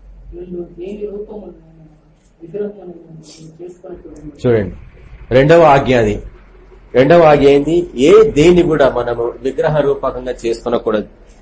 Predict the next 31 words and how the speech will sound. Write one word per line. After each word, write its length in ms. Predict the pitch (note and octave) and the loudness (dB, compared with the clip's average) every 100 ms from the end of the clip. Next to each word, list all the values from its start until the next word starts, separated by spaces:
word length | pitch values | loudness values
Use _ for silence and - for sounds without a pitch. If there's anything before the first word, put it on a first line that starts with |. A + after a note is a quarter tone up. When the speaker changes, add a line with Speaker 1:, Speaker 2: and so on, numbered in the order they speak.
| - - | -20 -4
Speaker 2:
కానీ 160 | B2+ B2 | -2 2
యుగ 200 | C#3 D#3 | 4 2
సమాప్తికి 460 | D3 C#3+ C#3+ B2+ | 2 0 0 0
వచ్చేటప్పటికి 640 | A#2+ B2 B2 A#2+ C#3+ F#3+ - _ - | -2 -2 -2 -2 -2 -4 -4 _ -10
విగ్రహ 440 | A#2 B2+ F3 D3+ C#3+ | -4 0 2 4 2
రూపకంగా 720 | C3 B2+ B2 B2 A#2 B2 - | 2 0 -2 -4 -4 -4 -6
అది 200 | A#2+ A#2 | -8 -10
ఉన్నట్టు 280 | A2+ A2 A2+ | -10 -10 -10
మనం 200 | A2 - | -12 -10
చూస్తా 240 | A2 - G#2 | -12 -10 -12
ఉంటాం 220 | F#2+ F2+ | -12 -14
సిలువ 260 | - F#2+ F#2+ | -12 -8 -8
అనేది. 280 | F#2 F2 | -8 -10
కానీ 360 | F2 F#2+ A#2+ G#3+ - _ - - _ A#2+ | -8 -6 -4 -6 -8 _ -20 -20 _ -2
అది 420 | C#3+ C#3 C3+ - G2 | 0 2 0 -2 -4
విగ్రహానికి 520 | A#2 C#3+ D#3 E3 D3 | -2 2 2 0 -4
సంబంధించింది 580 | A#2+ A#2 A#2+ A#2 A#2 G#2+ | -6 -6 -8 -8 -10 -6
కాదు. 520 | A2 A2 A2 A2 - _ _ _ _ _ _ _ _ - | -2 0 0 -2 -6 _ _ _ _ _ _ _ _ -8
ఇంకో 180 | F3 A#3+ | 2 2
రీతిగా 320 | A#3 A#3 G#3+ | 2 0 0
అర్థం 260 | F3+ F#3 | 0 0
చేసుకుంటే 480 | F3 F3 E3 D3 F#3+ | -2 -2 -4 -4 -4
సిలువని 560 | F#3 C#3+ D3 D3 G2 C#3 _ _ _ _ _ _ _ - - G#2+ | -2 -2 0 -2 -4 -10 _ _ _ _ _ _ _ -20 -16 -4
బబులోనిలో 920 | A2 B2 C3 C3+ B2+ B2+ A#2+ - - | -2 0 2 2 4 4 2 -2 -4
వాళ్ళ 220 | A2 A2 | -2 0
దేశంలో 460 | G2+ A2+ - A2+ A2+ | 0 -2 -2 -4 -2
నిలబెట్టుకునే 540 | G#2+ A2 G#2+ A2 G#2 | -2 -2 -2 -4 -6
వాళ్ళు, 380 | G2+ G2+ G#2 G2+ | -4 -4 -4 -4
దాని 200 | G#2 G#2 | -4 -6
తర్వాత 300 | A2 - G#2 | -6 -6 0
రోమియోలు 640 | C3+ D#3 D3 C3 A2 G#2+ | 2 4 4 4 2 0